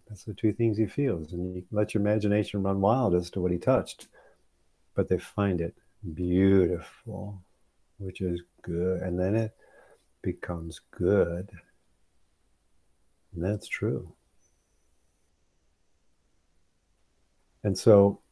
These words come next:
my point in modernity,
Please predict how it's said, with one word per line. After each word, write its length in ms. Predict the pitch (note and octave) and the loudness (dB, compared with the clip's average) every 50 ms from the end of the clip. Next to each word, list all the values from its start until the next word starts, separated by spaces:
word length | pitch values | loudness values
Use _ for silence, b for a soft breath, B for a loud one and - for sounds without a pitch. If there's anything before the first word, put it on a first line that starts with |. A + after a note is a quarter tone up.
| _ _ _ _ _ _ _ _ _ _ _ | _ _ _ _ _ _ _ _ _ _ _
my 220 | G#2+ G#2+ A2 A2+ A#2+ | 2 4 6 6 6
point 420 | A#2+ - - G#2 F#2 F2+ F2 F2 | 4 4 2 2 4 4 2 2
in 280 | F2+ F2+ F2 F2 F#2 F#2+ | 0 0 -2 -2 -2 -2
modernity, 1200 | F#2 F2 E2 D#2+ - - A2+ A#2 B2 B2 A#2 G#2 E2+ D#2 - - F2 E2+ E2+ F2 F2+ F#2 F2 - | -2 -2 -4 -4 0 4 4 6 6 6 4 2 0 -2 -4 -6 -4 -4 -4 -4 -6 -6 -8 -10